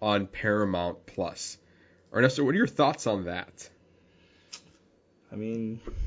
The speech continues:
Speaker 2: <clears throat> it's, it's their version of the H B O model. Like,
Speaker 1: Yes.
Speaker 2: you know, they don't wanna copy them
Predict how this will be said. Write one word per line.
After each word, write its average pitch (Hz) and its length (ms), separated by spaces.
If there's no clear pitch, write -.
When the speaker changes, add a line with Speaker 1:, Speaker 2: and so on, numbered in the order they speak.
Speaker 2:
<clears throat> 73 280
it's, - 960
it's 117 220
their 139 260
version 131 560
of 120 260
the 113 160
H 120 240
B 120 160
O 117 80
model. 95 360
Like, 107 200
Speaker 1:
Yes. 117 460
Speaker 2:
you 117 60
know, 120 100
they 123 100
don't 143 100
wanna 143 140
copy 151 320
them 127 380